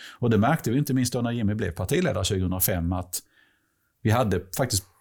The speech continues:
på några år, nu ska jag inte bara prata illa om den, alltså, den andra sidan, det är inte riktigt, det är inte svart och vitt det där.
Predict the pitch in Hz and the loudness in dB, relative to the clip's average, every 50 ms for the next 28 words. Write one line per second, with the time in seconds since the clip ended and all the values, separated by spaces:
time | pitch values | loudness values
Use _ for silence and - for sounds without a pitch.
0 | _ - - 110 110 107 107 113 123 127 87 85 90 90 90 - 107 113 110 - | _ -2 0 2 2 2 2 2 0 0 0 -2 -2 -4 -4 -2 0 0 2 2
1 | 127 127 127 131 98 95 95 110 113 95 87 - - 92 85 - - 104 104 98 | 2 2 2 2 2 2 2 2 2 0 -2 -2 -4 -4 -2 -2 0 0 0 0
2 | 92 85 85 87 92 - 101 95 104 95 95 92 - 98 101 98 - - - - | 0 0 -2 -2 -4 -4 -6 -4 -2 0 0 0 -2 -4 -6 -10 -14 -20 -20 -6
3 | - 113 107 - 117 113 101 92 90 87 - - 98 101 107 107 87 107 92 87 | -4 -2 0 0 2 2 2 2 4 4 2 2 2 0 0 0 -2 -2 -4 -4
4 | 87 95 101 107 98 - 107 113 117 113 - 104 110 - - - - - 107 110 | -6 -6 -8 -8 -6 -4 -2 -2 0 0 0 -2 -2 -2 -6 -6 -4 -2 -2 -2
5 | 110 - 92 - 95 90 87 - - 92 85 90 80 - - - 92 - 53 - | 0 0 0 0 0 -2 -2 -4 -4 -2 -2 -2 -2 -4 -4 -6 -4 -4 -4 -6